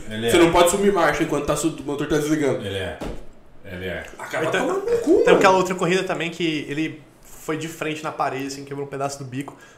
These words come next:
Speaker 3: Aí teve bandeira vermelha porque o Russell atropelou o Bottas.
Speaker 2: <laughs> Cara, ele é, ele é rabudo,
Speaker 1: Mas eu
Speaker 2: cara.
Speaker 1: queria falar
Speaker 3: Sorte,
Speaker 1: também do,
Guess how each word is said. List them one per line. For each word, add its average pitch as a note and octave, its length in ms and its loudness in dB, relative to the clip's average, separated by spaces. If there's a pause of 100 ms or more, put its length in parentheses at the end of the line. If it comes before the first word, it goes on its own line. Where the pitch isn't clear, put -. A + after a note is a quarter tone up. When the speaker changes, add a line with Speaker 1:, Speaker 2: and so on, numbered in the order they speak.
Speaker 3:
Aí C3 80 -4
teve C#3+ 180 -2
bandeira B2+ 460 -4
vermelha A#2+ 420 -6
porque - 240 -6
o C3 160 -4
Russell B2+ 240 -2
atropelou D3+ 680 0
o - 20 -4
Bottas. C#3 680 4
Speaker 2:
<laughs> - 40 -8 (1120)
Cara, B2 180 -4
ele C3+ 120 -2
é, D#3+ 160 0
ele C#3+ 120 2
é E3+ 80 2
rabudo, - 240 -4
Speaker 1:
Mas B2 100 0
eu B2 60 0
Speaker 2:
cara. C#3+ 100 -2
Speaker 1:
queria D#3 160 -2
falar D3+ 220 0
Speaker 3:
Sorte, D3 160 -4
Speaker 1:
também D3+ 580 -6
do, D#3+ 680 0